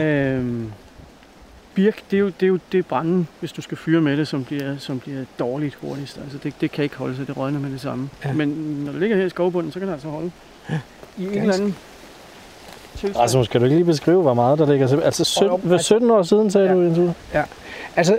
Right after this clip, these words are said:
Speaker 2: man kan s-, man kan mærke det, når man går på jorden her. Den er s-, den er simpelthen svampet, ikke?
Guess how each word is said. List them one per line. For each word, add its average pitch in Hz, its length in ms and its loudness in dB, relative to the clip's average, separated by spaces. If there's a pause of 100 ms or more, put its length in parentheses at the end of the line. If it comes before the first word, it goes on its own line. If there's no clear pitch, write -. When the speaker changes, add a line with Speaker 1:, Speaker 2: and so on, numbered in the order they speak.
(120)
Speaker 2:
man 190 140 4
kan 185 100 4
s-, 247 140 -2
man 190 140 4
kan 196 100 4
mærke 202 200 4
det, 240 80 4
når 233 60 4
man 185 100 2
går 220 320 2
på 254 60 6
jorden 208 440 4
her. 190 160 4
Den 180 160 2
er 185 40 4
s-, - 220 -2
den 202 100 6
er 165 40 2
simpelthen 214 320 4
svampet, 196 520 2
ikke? 262 140 -2